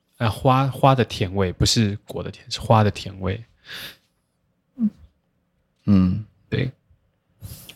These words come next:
Speaker 1: 我觉得穿这个出门，maybe 有些人会觉得，诶，你可能有喷香水。我想到我要讲什么了，就是我觉得就算台湾现在香水比较，比较有，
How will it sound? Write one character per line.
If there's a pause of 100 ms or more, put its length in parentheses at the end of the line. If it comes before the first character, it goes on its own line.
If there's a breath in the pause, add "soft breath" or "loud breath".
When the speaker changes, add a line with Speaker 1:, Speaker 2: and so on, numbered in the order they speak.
(600)
Speaker 1:
我
觉
得
穿
这
个
出
门， (320)
maybe
有
些
人
会
觉
得， (120)
诶， (720)
你
可
能
有
喷
香
水。 (280 loud breath)
我
想
到
我
要
讲
什
么
了， (340 loud breath)
就
是
我
觉
得
就
算
台
湾
现
在
香
水
比
较， (960 soft breath)
比
较 (380)
有，